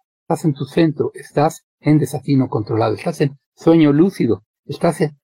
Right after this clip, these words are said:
en claridad. ¡Guau! ¡Qué cosas! ¿Qué otra técnica podríamos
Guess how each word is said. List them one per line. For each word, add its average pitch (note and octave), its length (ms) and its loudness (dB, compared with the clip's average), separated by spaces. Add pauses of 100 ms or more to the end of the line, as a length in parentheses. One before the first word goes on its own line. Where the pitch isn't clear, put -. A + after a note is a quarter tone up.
(140)
en C#3 140 0
claridad. A2+ 500 0 (380)
¡Guau! F3+ 380 2
¡Qué E3+ 140 -8
cosas! F3+ 440 -6 (180)
¿Qué D4 100 4
otra C#4+ 160 2
técnica A3 500 2 (240)
podríamos F3 680 2